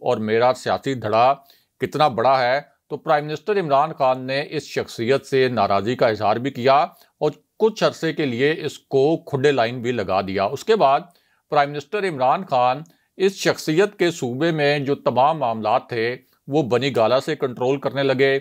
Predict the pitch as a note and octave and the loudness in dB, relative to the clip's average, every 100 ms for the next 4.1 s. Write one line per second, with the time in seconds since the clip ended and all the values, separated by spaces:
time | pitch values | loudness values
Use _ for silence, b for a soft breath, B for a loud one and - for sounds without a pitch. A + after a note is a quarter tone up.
0 | b b b - B2 G3+ G#3 F3 - C#3+ | b b b -2 4 4 2 -6 -4 0
1 | E3 C#3+ B2+ - A#2+ - E3 D#3+ F3+ b | 0 0 -4 -4 -6 -4 -2 0 -2 b
2 | b b _ - B2 C#3 D3 D3 C#3+ C3 | b b _ 2 4 2 0 2 2 0
3 | C#3 - C3 C3 C3+ C3+ - C3 B2+ B2 | -4 0 0 2 2 0 0 2 2 0
4 | G#2 | -6